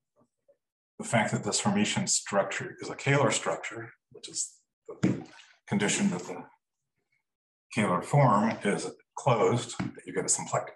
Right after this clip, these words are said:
manifold, is, I, I think that was first proved by Alfors, maybe independently by,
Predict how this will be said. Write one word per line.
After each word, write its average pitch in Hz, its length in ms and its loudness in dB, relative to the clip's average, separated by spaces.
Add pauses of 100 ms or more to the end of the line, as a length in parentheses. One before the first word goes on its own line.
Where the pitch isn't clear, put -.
manifold, 131 540 4 (680)
is, 95 580 2
I, 127 100 -8 (200)
I 131 60 -6
think 135 160 0
that 120 80 2
was 104 120 -2
first - 260 2
proved 107 280 4
by - 120 6
Alfors, - 640 2 (840)
maybe 95 220 0
independently 95 680 0
by, - 360 0